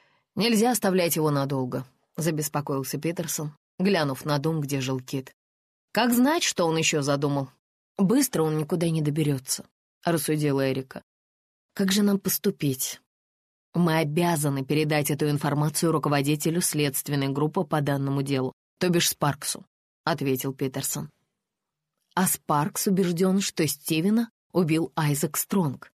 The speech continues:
и он уверен, что сумеет связать Айзека с двумя другими убийствами», сказала Эрика. «Если я поставлю в известность Спаркса или Марша, от меня потребуют, чтобы я передала все материалы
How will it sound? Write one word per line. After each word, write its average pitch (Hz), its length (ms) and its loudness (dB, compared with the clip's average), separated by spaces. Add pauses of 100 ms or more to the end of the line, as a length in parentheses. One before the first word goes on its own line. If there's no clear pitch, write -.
(340)
и - 80 -4
он 220 180 2
уверен, 240 380 4
что 190 240 0
сумеет 196 420 2
связать 156 420 0
Айзека 156 440 0
с 143 80 -2
двумя 151 560 0
другими 147 680 2
убийствами», 139 680 -2 (340)
сказала 139 440 0
Эрика. 123 360 -4 (440)
«Если 214 280 0
я 214 80 2
поставлю 202 600 0
в 165 100 2
известность 180 480 0
Спаркса 165 560 -2
или 151 180 2
Марша, 175 540 -2 (200)
от - 160 -2
меня 160 220 0
потребуют, 165 540 0
чтобы 151 220 0
я 147 140 2
передала 143 440 0
все - 260 -2
материалы 190 800 -2